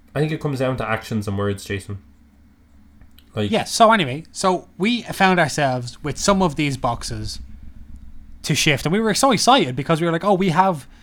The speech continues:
Speaker 2: these boxes, people are gonna want these." We saw the checklist, we were like, "Oh, this is fire. People are gonna
Speaker 1: Yeah,
Speaker 2: love
Speaker 1: we
Speaker 2: this."
Speaker 1: knew. Like,
Speaker 2: We
Speaker 1: like,
Speaker 2: know
Speaker 1: we
Speaker 2: that
Speaker 1: have
Speaker 2: we have really good
Speaker 1: we have our
Speaker 2: prices.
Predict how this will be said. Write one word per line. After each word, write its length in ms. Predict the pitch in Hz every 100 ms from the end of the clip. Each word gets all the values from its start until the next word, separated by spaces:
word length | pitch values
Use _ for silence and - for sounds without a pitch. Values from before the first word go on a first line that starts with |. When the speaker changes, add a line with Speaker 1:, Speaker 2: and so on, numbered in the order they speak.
| - -
Speaker 2:
these 120 | 143
boxes, 340 | - - - 196
people 200 | 190 175
are 40 |
gonna 160 | 147 135
want 260 | 185 196
these." 320 | 196 185 147 - _ - - - - - -
We 120 | 175
saw 180 | 165 170
the 60 | 151
checklist, 320 | 156 202 180
we 40 | 160
were 60 |
like, 80 | 156
"Oh, 40 | 170
this 140 | 175
is 120 | 131
fire. 420 | - 180 190 175 - - - - -
People 140 | 175
are 40 | 156
gonna 160 | 139
Speaker 1:
Yeah, 60 | 143
Speaker 2:
love 100 | 139
Speaker 1:
we 60 |
Speaker 2:
this." 180 | 139 120
Speaker 1:
knew. 40 | 120
Like, 180 | 135 139
Speaker 2:
We 140 | 165
Speaker 1:
like, 60 | 190
Speaker 2:
know 160 | 175 175
Speaker 1:
we 160 | 175
Speaker 2:
that 40 | 196
Speaker 1:
have 420 | 170 175 151 -
Speaker 2:
we 80 | 175
have 180 | 156 151
really 140 | 160
good 180 | 139 143
Speaker 1:
we 80 | 156
have 140 | 175
our 60 | 165
Speaker 2:
prices. 220 | 190 175